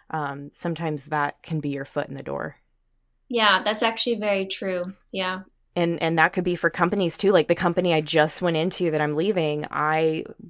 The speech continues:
Speaker 1: my end goal was to laterally transfer once a position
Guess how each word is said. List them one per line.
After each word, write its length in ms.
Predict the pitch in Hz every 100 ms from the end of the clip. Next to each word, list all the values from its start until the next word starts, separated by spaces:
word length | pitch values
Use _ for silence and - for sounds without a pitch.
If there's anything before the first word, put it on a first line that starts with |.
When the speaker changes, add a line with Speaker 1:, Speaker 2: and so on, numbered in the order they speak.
| -
Speaker 1:
my 300 | 170 160 165
end 320 | 160 160 180
goal 240 | 160 156 147
was 260 | 147 147 -
to 120 | 156
laterally 540 | 143 147 151 147 156
transfer 560 | - 156 156 160 165 156
once 260 | 147 143
a 40 | 143
position 680 | 151 - 147 151 143 143